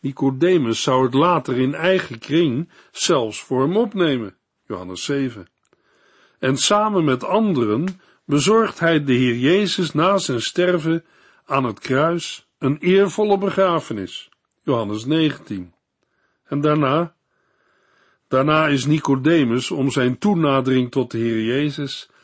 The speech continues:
door de Joodse leiders doodgezwegen. In Johannes twee hebben we gelezen dat Jezus wist wat er in een mens omgaat. Hij wist dat Nicodemus eerlijk en oprecht was.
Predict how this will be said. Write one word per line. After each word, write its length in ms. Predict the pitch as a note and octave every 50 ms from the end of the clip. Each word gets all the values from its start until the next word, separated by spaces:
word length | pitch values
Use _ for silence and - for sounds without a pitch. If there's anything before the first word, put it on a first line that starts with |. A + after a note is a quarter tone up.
| _ _ _ _ _
door 160 | - C#3+ C#3+
de 100 | C#3 C3
Joodse 440 | C3+ C#3+ C#3 C#3+ C3+ - - D3 C3+
leiders 480 | B2+ B2+ C3 C#3 C#3 C#3+ C#3 A#2+ B2
doodgezwegen. 1000 | B2+ D3+ D#3 D#3 D#3+ D#3 - - D#3 B2 A2 A#2 G#2+ G2+ F#2+ F2+ - F#2+ D#2+ - _ _ _ _ _ _ _ _ _ _ _ _ _ _ _ _ _ _ _ _ _ _ _ _ _ _ _ _ _ _ _ _ _ _ _ _ _ _ _ _
In 100 | - D3
Johannes 440 | C#3 D#3 D3+ D#3 E3+ E3+ D#3+ D3 -
twee 360 | - - F#3+ F#3+ F#3 E3+ D3
hebben 280 | C#3 C#3+ C#3 C3+ C3 B2+
we 60 | A#2
gelezen 680 | - - B2+ C3 E3 E3+ E3 D3+ - F#2+ F#2 A2 D3+ D#3 - _ _ - - - _ _
dat 220 | _ - C3+ B2+ A#2
Jezus 540 | C3+ D3 E3+ F3 F3 - - D#3 C3+ - -
wist 480 | A#2+ B2+ F3+ G#3 F3+ - - - -
wat 260 | B2+ B2 C3 B2+ -
er 80 | C3+ C3+
in 120 | C#3+ D#3+
een 140 | E3+ F3 F3+
mens 280 | F#3+ G#3 G#3 G3+ - -
omgaat. 680 | C3 A#2+ A2 G#2 - - F#2+ F2 E2+ - _ _ _ _ _ _ _ _ _ _ _ _ _ _ _
Hij 260 | _ - F2+ F#2+ F#2+
wist 480 | G2+ C3+ E3+ F3+ - - - - - _ _ _ _ _ _ _ _ _ _
dat 200 | _ - A2 G#2
Nicodemus 800 | B2 C#3+ D3+ - C#3+ C3 B2+ C3+ D3 E3+ F3 E3+ E3+ D3+ D3+ -
eerlijk 440 | - E3+ F#3 G3 G3 G3 F#3+ F3 -
en 120 | F3 E3+ E3+
oprecht 440 | E3 D3 C#3 C3+ D3 C#3 - -
was. 480 | - F#2+ F2+ - - - - - -